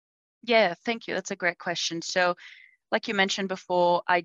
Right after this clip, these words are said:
did have the opportunity to start my career at Hall and Wilcox as a paralegal before I commenced my clerkship in June, July twenty twenty-two. I was lucky enough to have a, um, role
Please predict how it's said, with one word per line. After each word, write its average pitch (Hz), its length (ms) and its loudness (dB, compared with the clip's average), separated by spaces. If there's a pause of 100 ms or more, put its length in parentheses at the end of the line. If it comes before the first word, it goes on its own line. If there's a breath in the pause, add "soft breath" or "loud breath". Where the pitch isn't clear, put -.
did 185 360 -4
have 175 300 0
the 170 80 -8
opportunity 170 560 -4 (160)
to 165 320 -6 (380 loud breath)
start 170 440 4
my 170 160 0
career 165 300 -4
at 160 60 -4
Hall 170 180 -4
and 165 140 -2
Wilcox 165 400 -6
as 160 100 -6
a 165 60 -8
paralegal 170 800 -4 (560 loud breath)
before 170 580 0
I 160 220 2
commenced 165 440 -6
my 165 120 -4
clerkship 165 560 -6
in 165 260 -4
June, 160 220 -8
July 160 460 -4 (140)
twenty 165 380 -8
twenty-two. 208 760 -6 (460 loud breath)
I 185 140 4
was 196 160 -2
lucky 196 260 2
enough 180 260 0 (140)
to 165 480 -6 (100)
have 170 480 0 (100)
a, 165 600 -2
um, 160 400 -2
role 160 500 0